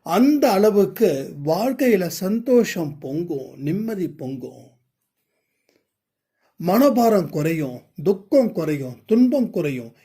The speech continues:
ஏன் கர்மா கூட அடியோட கரையும்.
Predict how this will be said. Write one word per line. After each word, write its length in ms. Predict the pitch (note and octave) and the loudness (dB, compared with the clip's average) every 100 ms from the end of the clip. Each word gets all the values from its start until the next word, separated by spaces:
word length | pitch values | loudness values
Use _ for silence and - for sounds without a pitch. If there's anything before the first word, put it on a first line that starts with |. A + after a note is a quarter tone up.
| _ | _
ஏன் 440 | F#3 C4 F3+ - - | 0 2 2 -4 -4
கர்மா 460 | E3+ F#3+ B3 C4 C4+ | 2 4 6 4 4
கூட 300 | C4 B3 B3+ | 2 2 2
அடியோட 720 | G3+ D3+ D#3 G3 G3+ G#3+ A3 | -2 -4 2 4 4 0 -4
கரையும். 380 | G#3 C#3+ B2 | -8 -12 -14